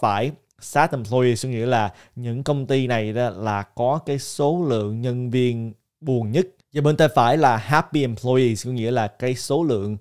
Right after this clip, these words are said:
nhân viên vui nhất. Và bên dưới này là slow growing, có nghĩa là những công ty mà tăng trưởng chậm, mà bên trên này là tăng trưởng nhanh. Thì các bạn đã thấy là Binance á,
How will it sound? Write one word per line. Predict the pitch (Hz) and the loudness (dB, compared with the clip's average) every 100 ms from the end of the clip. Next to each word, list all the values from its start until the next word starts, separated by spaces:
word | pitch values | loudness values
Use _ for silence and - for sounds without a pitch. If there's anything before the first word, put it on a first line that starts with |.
| _ _ | _ _
nhân | 131 127 139 131 | -14 -4 -2 2
viên | 135 123 117 - | 2 2 -2 -8
vui | 135 147 139 | 0 2 4
nhất. | 175 185 - | 2 0 -10
Và | 113 117 110 | -4 0 0
bên | 113 131 | 0 0
dưới | 120 165 | 2 2
này | 165 | 2
là | 110 | -2
slow | 95 - 135 131 120 | -4 -2 4 4 4
growing, | 123 127 117 | 2 2 0
có | 110 | -2
nghĩa | 117 113 | -4 -2
là | 117 | -2
những | 107 | -4
công | 107 117 | -4 -4
ty | 117 113 | -2 -2
mà | 110 101 | -4 -6
tăng | 117 117 | -6 -6
trưởng | 113 117 | -6 -4
chậm, | 107 98 | -4 -4
mà | 104 | -4
bên | 110 110 | -4 -2
trên | 120 113 | -2 -2
này | 101 | -6
là | |
tăng | 92 120 123 | -8 -8 -6
trưởng | 107 104 | -6 -2
nhanh. | 143 131 107 _ | 0 -2 -4 _
Thì | - 123 | -8 -2
các | - | 0
bạn | 120 | 0
đã | 120 - | -2 -2
thấy | 139 180 | 0 2
là | 143 107 | 2 0
Binance | 95 123 131 135 131 123 | 0 2 2 2 -2 -2
á, | 135 | -4